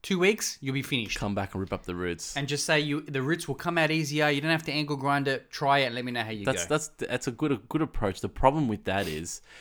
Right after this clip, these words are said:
Speaker 2: he, I think he's retired. I think he lived, I, I can't remember the, the living situation there, but I think the guy that does it, he's retired and he does it during the day. I'm not home.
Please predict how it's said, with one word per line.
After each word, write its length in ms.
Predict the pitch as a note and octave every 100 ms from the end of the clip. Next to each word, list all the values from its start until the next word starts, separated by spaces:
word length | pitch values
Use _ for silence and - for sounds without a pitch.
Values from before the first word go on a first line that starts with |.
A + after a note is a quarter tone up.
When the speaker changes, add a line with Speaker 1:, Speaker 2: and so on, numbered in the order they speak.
| -
Speaker 2:
he, 460 | - B2 A#2 A2+ - -
I 80 | G#2+
think 240 | - D3
he's 160 | E3+ A2+
retired. 680 | G#2 A2 F#2+ D#2+ D#2 F2+ - - _ _ - -
I 60 |
think 160 | B2 F#3+
he 120 | E3
lived, 280 | G#2+ G#2 F#2
I, 100 | F#2
I 340 | F#2+ - G#2 G#2
can't 200 | C3+ A2
remember 240 | F#2+ G2
the, 80 | F2+
the 100 | F#2
living 220 | F#2 G2
situation 400 | - - F2 -
there, 60 | E2+
but 80 |
I 40 | -
think 200 | D3 C#3+
the 60 |
guy 200 | G2+ F#2+
that 120 | F2 E2+
does 180 | F2
it, 40 | F2
he's 120 | F2
retired 500 | F2 - F2+ D#2 D#2+
and 140 | F2
he 100 | G2+
does 160 | G2+ A#2
it 80 | A2
during 200 | G2+ F#2
the 60 |
day. 420 | D#2+ D#2+ C#2+ G#1 - -
I'm 100 | A2
not 120 | G2+
home. 420 | G2+ G2+ G#1